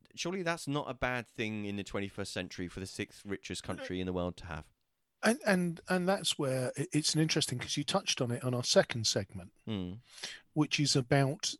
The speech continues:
Speaker 2: not necessarily what you're trying to achieve, but the way in which you frame your objective. So I remember reading the motion before it was debated,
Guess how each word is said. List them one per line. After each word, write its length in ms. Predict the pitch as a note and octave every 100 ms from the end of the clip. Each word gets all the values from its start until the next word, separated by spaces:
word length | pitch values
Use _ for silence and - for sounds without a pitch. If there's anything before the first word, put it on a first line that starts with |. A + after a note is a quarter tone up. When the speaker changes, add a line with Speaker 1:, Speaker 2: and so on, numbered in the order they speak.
| -
Speaker 2:
not 500 | E3 F#3 E3+ F3 F#3+
necessarily 880 | E3 D3+ - - D#3+ C#3 C3 C3 B2+ -
what 340 | C3 C3+ -
you're 180 | B2+ A#2+
trying 380 | - C3+ A#2 A2+
to 120 | -
achieve, 760 | G#2+ - B3 B2 G2+ G3+ - - _ _ - - - _ -
but 160 | D3+ -
the 80 | D3
way 280 | C3+ D#3 D#3+
in 160 | D3
which 300 | C#3 D3 - C3
you 80 |
frame 520 | B2+ - D#3+ C#3+ C#3 B2
your 200 | A#2+ A#2
objective. 720 | A#2 F3+ C3+ - F2+ - - - - - - -
So 240 | - C#3+ E3+
I 40 |
remember 480 | F#3 D3 D3+ C#3+ B2+
reading 760 | A2+ B2 D3+ D3 C3 B2 A#2 A2
the 100 | A2+
motion 480 | B2 A#2+ - A#2 G#2
before 400 | A2 - A#2+ G#2+
it 100 | -
was 100 | G#2
debated, 680 | G#2+ B2+ B2 - - F#2